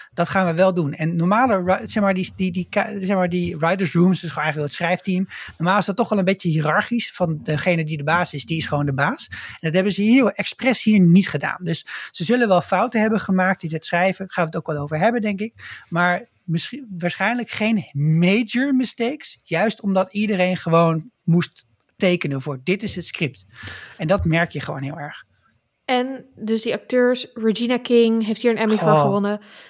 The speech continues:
Speaker 2: Eh, Yahya Abdul-Mateen heeft hier een Emmy voor gewonnen. Jeremy Irons, Emmy genomineerd hiervoor.
Speaker 1: Ja,
Speaker 2: Eh,
Speaker 1: Jeremy Irons zit
Speaker 2: ja,
Speaker 1: erin.
Speaker 2: zit
Speaker 1: Even
Speaker 2: erin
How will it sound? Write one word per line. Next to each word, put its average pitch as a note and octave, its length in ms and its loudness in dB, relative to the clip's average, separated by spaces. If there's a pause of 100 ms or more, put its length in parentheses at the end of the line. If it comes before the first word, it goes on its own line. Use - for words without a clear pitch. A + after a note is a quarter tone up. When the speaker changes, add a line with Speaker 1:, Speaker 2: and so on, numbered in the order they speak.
(180)
Speaker 2:
Eh, A3 220 0
Yahya A#3 280 0
Abdul-Mateen A3+ 600 0
heeft A3+ 160 -4
hier A3+ 160 2
een G#3+ 200 -6 (140)
Emmy A3+ 220 0
voor A3 160 -4
gewonnen. G3+ 600 -6
Jeremy B3 380 2
Irons, G#3 840 -2 (160)
Emmy G3+ 140 -6
genomineerd F#3+ 360 -4
hiervoor. F#3+ 420 -14 (540)
Speaker 1:
Ja, - 80 -20
Speaker 2:
Eh, G#3+ 220 -4
Speaker 1:
Jeremy B3+ 380 -2
Irons A#3+ 360 -2
zit - 100 -2
Speaker 2:
ja, E4+ 140 0
Speaker 1:
erin. - 140 -10
Speaker 2:
zit D4 160 -4
Speaker 1:
Even B3+ 120 -4
Speaker 2:
erin B3+ 100 -4